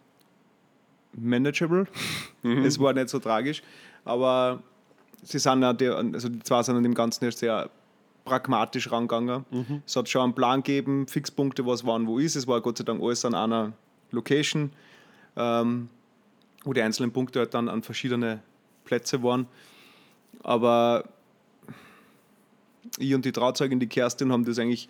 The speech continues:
Speaker 1: haben jetzt nicht massive Aufgaben gehabt. Das haben wir eh sehr viel im Vorhinein schon geregelt. Und es war halt dann nur mal ein bisschen so auf den Zeitplan schauen.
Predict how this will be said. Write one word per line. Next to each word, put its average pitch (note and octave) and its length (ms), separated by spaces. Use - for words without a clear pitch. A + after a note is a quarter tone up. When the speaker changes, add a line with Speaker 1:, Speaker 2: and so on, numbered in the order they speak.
Speaker 1:
haben C3 80
jetzt B2 100
nicht A#2+ 140
massive C#3+ 440
Aufgaben A#2+ 500
gehabt. B2 320
Das C3+ 80
haben B2 160
wir A#2+ 400
eh C#3+ 240
sehr C3+ 200
viel C#3+ 160
im C3+ 100
Vorhinein C3 420
schon B2 180
geregelt. B2+ 600
Und B2+ 320
es A#2 140
war B2 100
halt A#2+ 160
dann B2 100
nur B2+ 120
mal B2+ 120
ein A2+ 80
bisschen B2 180
so A#2 320
auf - 160
den A#2+ 100
Zeitplan A#2 440
schauen. A#2 320